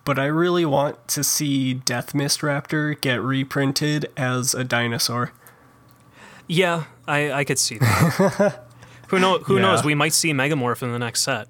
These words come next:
Speaker 2: I mean, they're, they're, it's not like they're introducing
Speaker 1: That's true.
Speaker 2: Morph, or, and it's not like Megamorph went over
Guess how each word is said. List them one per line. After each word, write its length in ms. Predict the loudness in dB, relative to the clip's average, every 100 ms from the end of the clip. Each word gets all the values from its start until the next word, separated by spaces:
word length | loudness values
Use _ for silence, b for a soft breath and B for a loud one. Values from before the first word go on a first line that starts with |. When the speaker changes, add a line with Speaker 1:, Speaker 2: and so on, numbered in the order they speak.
| -12
Speaker 2:
I 60 | -6
mean, 160 | -2
they're, 200 | 0 0
they're, 160 | 0 -2
it's 180 | -2 0
not 140 | 0
like 160 | 0 0
they're 140 | 0
introducing 480 | 0 -2 0 2 2
Speaker 1:
That's 80 | 2
true. 320 | 2 2 0
Speaker 2:
Morph, 400 | 0 0 0 -6 -14 -8
or, 160 | -4
and 180 | -2 -2
it's 180 | -2 0
not 140 | 2
like 140 | 2 0
Megamorph 480 | 0 0 0 -2
went 120 | -2 -2
over 380 | -2 -2 -4